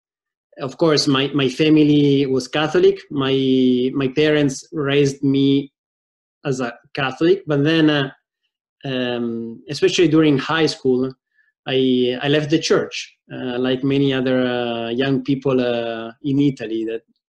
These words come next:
despite, uh, the, the Christian Catholic tradition, uh, when, uh,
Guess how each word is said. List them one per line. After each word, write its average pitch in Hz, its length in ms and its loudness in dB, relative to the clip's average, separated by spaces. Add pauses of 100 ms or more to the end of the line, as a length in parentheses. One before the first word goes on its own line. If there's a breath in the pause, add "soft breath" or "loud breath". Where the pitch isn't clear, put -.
(100)
despite, 139 580 -2
uh, 135 100 -2
the, 117 500 -4 (240)
the 123 80 -8
Christian 147 460 -4
Catholic 131 400 -2
tradition, 127 560 -4
uh, 110 120 -10 (640)
when, 135 180 -2
uh, 123 760 -2